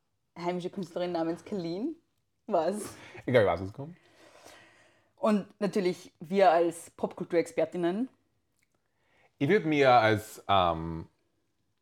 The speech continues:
Speaker 2: Eurovision Song Contest Massivexpertin bezeichnen.
Speaker 1: Eurovision Song Contest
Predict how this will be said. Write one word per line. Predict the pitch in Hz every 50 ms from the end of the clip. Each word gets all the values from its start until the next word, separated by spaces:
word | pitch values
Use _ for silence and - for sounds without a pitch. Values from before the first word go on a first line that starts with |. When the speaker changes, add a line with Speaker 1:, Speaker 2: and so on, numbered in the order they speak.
| _ _ _ _ _ _ _ _ _ _ _ _ _ _ _ _ _ -
Speaker 2:
Eurovision | 117 127 147 156 135 123 127 113 123 117 107
Song | - 110 104 107 104
Contest | 110 113 110 101 - 92 95 95 101 - - - _ - _ _ _ _ _ _ _ _ _ _ _ _
Massivexpertin | 107 101 98 - - - 113 104 104 95 - - - 92 80 78 - 82 82 82
bezeichnen. | 85 80 - 78 76 78 - - - - - 90 98 92 90 - _ _ _ _
Speaker 1:
Eurovision | - 180 185 233 262 277 277 277 240 247 233 226 233
Song | 220 - - 160 160 165
Contest | - 196 180 - 185 175 175 175 - -